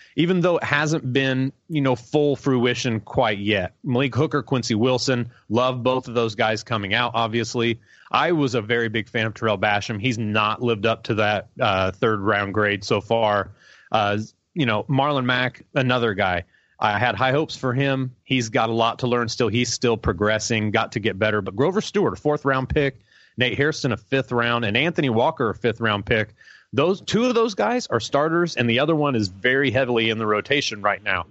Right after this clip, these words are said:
Everybody except Zach Banner is still on this roster,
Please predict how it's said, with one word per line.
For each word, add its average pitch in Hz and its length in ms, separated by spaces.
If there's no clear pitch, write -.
Everybody 160 480
except 131 360
Zach 120 260
Banner 127 420
is 104 140
still 123 300
on 117 180
this 107 160
roster, 120 580